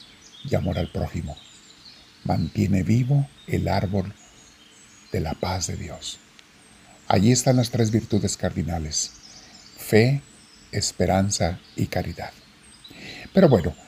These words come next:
volvamos al tema de la paz, que es lo que estamos viendo. Retírate de conversaciones negativas, mi hermana, mi hermano.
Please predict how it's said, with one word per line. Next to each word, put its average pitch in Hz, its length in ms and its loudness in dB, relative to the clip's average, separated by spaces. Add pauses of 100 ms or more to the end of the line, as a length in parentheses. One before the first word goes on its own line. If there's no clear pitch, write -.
(200)
volvamos 117 420 4
al 113 120 0
tema 92 260 2
de 87 80 -2
la 82 100 -6
paz, 80 280 -4
que 90 100 -4
es 85 40 0
lo 87 120 -2
que 90 80 -6
estamos 85 360 -6
viendo. - 360 -8 (1120)
Retírate 95 600 2
de 87 240 2
conversaciones 92 680 0
negativas, 95 580 0
mi 95 100 2
hermana, 95 280 2
mi 95 100 2
hermano. 101 380 0